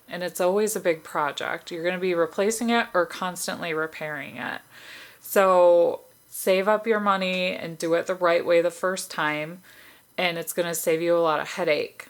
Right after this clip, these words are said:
Also, depending on the kind of livestock you have, don't think that an animal weighing a thousand pounds can't jump your fence,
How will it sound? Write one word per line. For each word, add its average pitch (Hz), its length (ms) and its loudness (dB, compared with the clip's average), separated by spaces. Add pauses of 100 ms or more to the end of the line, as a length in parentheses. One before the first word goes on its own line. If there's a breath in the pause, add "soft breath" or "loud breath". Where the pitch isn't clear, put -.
(260)
Also, 208 560 4
depending 226 480 -2
on 220 120 2
the 196 60 -2
kind 185 240 -6
of 165 120 -8
livestock 208 720 0
you 156 100 -10
have, 151 540 -2 (600 loud breath)
don't 220 300 4
think 226 220 -4
that 196 320 4
an 185 140 0
animal 185 400 0
weighing 170 260 0
a 170 80 -4
thousand 156 440 0
pounds 151 800 -8 (240)
can't 160 400 -6 (160)
jump 156 340 -6
your - 100 -12
fence, 196 640 -8